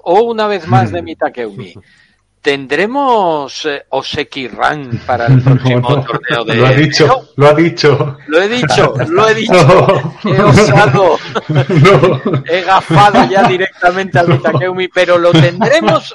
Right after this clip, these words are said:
Speaker 1: o no lo tendremos?
Speaker 2: <laughs>
Speaker 1: Nueve victorias en el pasado torneo, once victorias.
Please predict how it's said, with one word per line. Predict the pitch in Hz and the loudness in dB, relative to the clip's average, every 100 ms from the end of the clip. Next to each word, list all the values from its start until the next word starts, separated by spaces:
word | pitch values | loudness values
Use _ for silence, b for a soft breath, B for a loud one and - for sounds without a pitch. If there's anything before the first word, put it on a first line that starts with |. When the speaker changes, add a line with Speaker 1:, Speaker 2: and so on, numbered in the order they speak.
| 135 | -4
Speaker 1:
o | 185 214 | -4 -2
no | 240 | -2
lo | 214 | -2
tendremos? | 196 180 165 147 139 123 - - _ | -4 -8 -8 -10 -10 -16 -20 -20 _
Speaker 2:
<laughs> | 131 - 151 180 | -6 -2 -2 2
Speaker 1:
Nueve | 247 277 262 | 2 4 0
victorias | 220 - 190 170 156 | -2 -2 -2 -2 -6
en | 156 | -10
el | 151 | -8
pasado | 147 156 143 | -8 -8 -10
torneo, | 131 131 151 196 226 _ | -10 -12 -10 -10 -10 _
once | 247 302 - 175 | -4 -4 -4 -4
victorias. | 135 127 - 196 127 95 - | -4 -12 -8 -6 -6 -12 -18